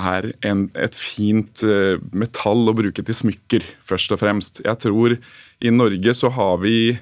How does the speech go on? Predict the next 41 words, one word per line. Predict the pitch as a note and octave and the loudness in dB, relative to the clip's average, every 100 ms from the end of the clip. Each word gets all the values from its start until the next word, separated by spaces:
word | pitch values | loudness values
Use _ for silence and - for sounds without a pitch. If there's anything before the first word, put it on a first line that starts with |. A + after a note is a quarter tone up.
| _ _ _ - _ _ _ - | _ _ _ -20 _ _ _ -4
tre-, | A#2 F#2+ | -2 -2
vi | - A#2 B2 | 0 0 0
har | G2 F2 | -2 0
jo | G2+ A2 | 0 0
ikke | - A2+ - | 0 -2 0
inflasjon | A2 G2+ A#2 - - A2 A#2 | -2 0 -2 -2 -2 0 0
som | A2+ A2+ | 0 0
gjør | G2 F#2+ | 0 0
at | A#2+ | -2
vi | - | -4
trenger | G#2+ F#2 G2 G#2 | -6 -4 -4 -4
å | |
sette | - - - | -4 -6 -6
pengene | - G#2+ F2+ F#2 G2 | -4 -4 -2 -4 -2
våre | G#2 A2 | -2 -2
i | G#2 F#2+ G2 A2 - _ - | -6 -8 -4 -6 -8 _ -12
sånn | - G#2 G2+ | -4 -4 -4
typ | - F#2+ - | -6 -6 -4
som | G#2+ G2 | -4 -4
gull, | A2 A2 C#3+ | -2 0 2
da, | D3 - | -2 -4
som | - A#2 | -2 0
mange | G2+ | 0
andre | G#2 F#2+ F#2+ | -2 -2 -2
land, | F#2+ G2+ - - _ | -2 -4 -8 -20 _
eh, | - G2+ G#2 G2+ G2 G2 G2 G2 - G2 G2+ G2 | -6 -4 -2 -2 -2 -2 -4 -4 -4 -2 -2 -2
ser | - - F#2 D#2+ | -2 0 0 0
det | G2+ | 0
som. | - E3+ | 0 0
De | C#3 | 0
ser | - G2 F#2+ | 0 -2 -2
det | |
som | G#2 G#2+ | 0 0
en, | A#2 B2 - - | 0 -4 -20 -4
mer | G#2+ F#2+ | 0 2
som | G2 G#2 | 2 0
en | G2+ G2+ | 2 2
investering | G#2+ - - F#2 F2+ F#2+ A#2 G#2+ | 0 -2 0 2 2 2 2 2
enn | G2 | -2
som | F#2 G2 G2+ | 0 0 0
en | G#2 | 0